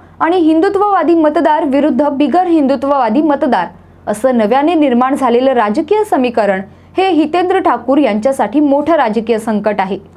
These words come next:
आज हितेंद्र ठाकूर यांच्याकडे ख्रिस्ती, दलित आणि मुस्लिम हा मतदार राहिलेला नाही. आगरी मतदारांमध्ये हितेंद्र ठाकूरांबद्दल सहानुभूती राहिलेली नाही आणि विकास कामांच्या माध्यमातून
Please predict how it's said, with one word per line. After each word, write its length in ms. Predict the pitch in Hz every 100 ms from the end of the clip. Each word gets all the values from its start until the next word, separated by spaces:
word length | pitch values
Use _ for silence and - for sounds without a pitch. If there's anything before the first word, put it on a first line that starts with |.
| - -
आज 240 | 311 359 330
हितेंद्र 400 | 339 349 359 403
ठाकूर 340 | 370 311 370
यांच्याकडे 540 | 370 262 302 302 294 320
ख्रिस्ती, 400 | 277 320 320 320 220
दलित 420 | 262 302 220 220
आणि 140 | 302 370
मुस्लिम 460 | 370 339 302 208 190
हा 120 | 269
मतदार 520 | 302 240 269 254 285
राहिलेला 460 | 294 254 277 302 262
नाही. 280 | 208 208 196 - - -
आगरी 320 | - 202 214 277
मतदारांमध्ये 800 | 254 233 240 233 247 262 240 262
हितेंद्र 440 | 185 247 269 311
ठाकूरांबद्दल 800 | 320 254 262 269 302 285 220 254
सहानुभूती 680 | 233 302 277 359 330 330 311
राहिलेली 380 | 240 220 214 208
नाही 240 | 202 202 - - - - -
आणि 200 | 202 233
विकास 440 | 196 202 254 294
कामांच्या 440 | 269 240 269 277
माध्यमातून 680 | 285 233 220 330 359 294 226